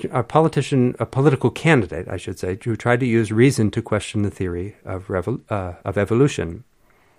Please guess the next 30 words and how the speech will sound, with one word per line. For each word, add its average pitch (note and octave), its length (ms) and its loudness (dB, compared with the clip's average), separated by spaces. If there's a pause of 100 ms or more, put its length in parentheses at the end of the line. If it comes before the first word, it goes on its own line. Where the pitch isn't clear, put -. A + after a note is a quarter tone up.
(160)
And G#2 120 0
I'm G#2+ 80 0
thinking C#3+ 380 2
of G#2+ 180 0
it, - 280 -4 (120)
the A2 160 0
former B2 420 2
football G#2 420 2
player F#2 320 -6
Herschel G2 320 -4
Walker. G2 500 0 (760)
And G#2 140 0
he C#3 80 4
said C#3 200 4
something A#2+ 300 2
like A2+ 200 2
this, G#2+ 240 0
"Well, A#2+ 180 2
if B2+ 160 0
we B2+ 80 4
supposedly E3 720 6
come B2+ 260 0
from G#2+ 320 -2
apes, - 580 0 (600)
how C#3 220 4
come B2+ 300 2
there G#2+ 180 4
are B2 80 2
still A2+ 360 0
apes?" - 560 -4